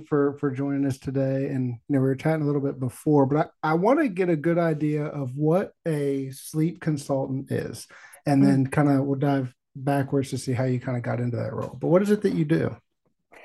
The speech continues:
Speaker 2: Uh, so I help families to teach their children to sleep better, have an easier time sleeping. Sleeping is something that as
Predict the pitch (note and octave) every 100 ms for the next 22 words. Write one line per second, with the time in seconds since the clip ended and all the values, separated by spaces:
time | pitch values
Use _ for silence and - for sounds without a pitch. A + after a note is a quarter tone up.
0 | - - - C4 B3+ - C4 - C4 D#4+
1 | C#4+ B3 B3 A#3 - A3 G#3 G3 F#3+ E3+
2 | F3 F3+ - - _ _ _ - - G#3+
3 | G#3 G3+ F#3 - C4 B3+ - B3+ A#3 A3+
4 | A#3+ G3+ G3 G3 F#3+ - - G#3 F3 F3
5 | D#3 - D#4 C#4+ - D#3 C#3 - C#3+ F#3+
6 | G3+ - G#3 G#3 - G3 F#3 - F3+ F3
7 | - D#3 C#3+ - - - _ - _ -
8 | - B3+ C4 C4+ B3+ A#3 A3+ A3 A3 A3
9 | G#3+ G#3